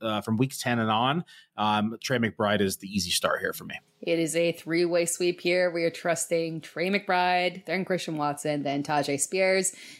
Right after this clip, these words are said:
Speaker 2: I, I do a Start Sit show for Fantasy Pros with Chris Welsh on Sunday mornings, and we talk all the time about how it's crazy how these tight ends,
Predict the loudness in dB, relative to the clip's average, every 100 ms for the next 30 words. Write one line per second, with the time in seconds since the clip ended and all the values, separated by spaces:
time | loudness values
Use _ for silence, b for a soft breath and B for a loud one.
0 | B 2 4 4 0 2 2 2 2 2
1 | 2 0 0 0 2 0 0 2 2 2
2 | 0 4 4 4 2 -2 -2 -2 -4 0
3 | 2 2 0 2 4 2 0 0 0 0
4 | -2 -2 -2 0 0 2 -2 -2 0 4
5 | 4 2 -2 -4 -2 -2 0 0 0 0
6 | 0 -2 0 2 2 2 0 0 2 2
7 | 0 0 2 2 0 -2 -4